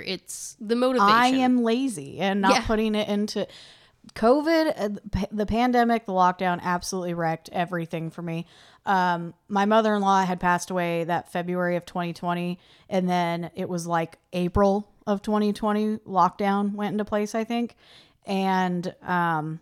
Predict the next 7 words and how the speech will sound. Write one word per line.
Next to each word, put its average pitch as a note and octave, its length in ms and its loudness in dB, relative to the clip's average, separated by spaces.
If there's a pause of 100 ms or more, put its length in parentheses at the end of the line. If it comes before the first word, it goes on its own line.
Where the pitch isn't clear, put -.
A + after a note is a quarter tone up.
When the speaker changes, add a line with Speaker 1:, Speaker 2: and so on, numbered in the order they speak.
(760)
Speaker 2:
yeah, G3 280 0
I F#3+ 160 4
just, F#3+ 340 -2 (1000)
I A#3 140 6
was B3+ 160 2
in A#3+ 140 4
a, A3+ 120 0